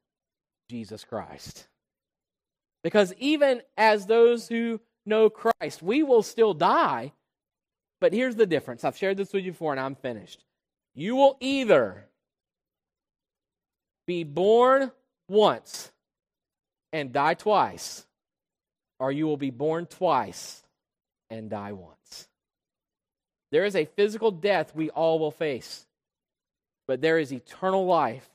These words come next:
for those who know the Lord Jesus Christ. This is the answer, because you're going to die. So all of this false hope and false sense of hope that is being propagated out there,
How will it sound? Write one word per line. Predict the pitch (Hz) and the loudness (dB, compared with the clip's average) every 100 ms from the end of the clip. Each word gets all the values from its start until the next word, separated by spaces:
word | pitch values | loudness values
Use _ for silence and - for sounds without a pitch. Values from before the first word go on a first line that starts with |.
| _ _ _ _ _ | _ _ _ _ _
for | 127 | -4
those | 123 123 - | -4 -6 -8
who | |
know | 123 | -12
the | 120 113 | -10 -8
Lord | 113 107 | -10 -10
Jesus | 110 98 104 _ | -16 -18 -20 _
Christ. | 104 82 _ _ | -18 -18 _ _
This | 117 120 190 220 | -20 0 0 2
is | 175 143 | -6 -12
the | 143 160 | -12 -10
answer, | 220 240 - _ _ _ _ _ _ _ _ _ | -12 -16 -20 _ _ _ _ _ _ _ _ _
because | 170 208 196 | -2 -2 -2
you're | 269 | -2
going | 302 269 | -2 -2
to | |
die. | 165 175 139 - _ _ _ _ _ _ _ _ _ | -2 -2 -4 -12 _ _ _ _ _ _ _ _ _
So | 208 | 0
all | 175 240 311 | 6 8 8
of | 262 | 4
this | 233 - | 0 0
false | _ 240 285 285 | _ 8 8 4
hope | - 254 254 214 | 4 10 10 8
and | 196 | -2
false | 220 214 165 | 2 2 0
sense | - 240 240 | -4 -4 -2
of | 233 | -2
hope | 233 233 | 2 0
that | 196 | 0
is | 175 | -6
being | 165 170 | -6 -10
propagated | - - 233 247 226 220 226 214 | -12 2 4 6 4 2 4 4
out | 226 214 | 2 2
there, | 226 | 0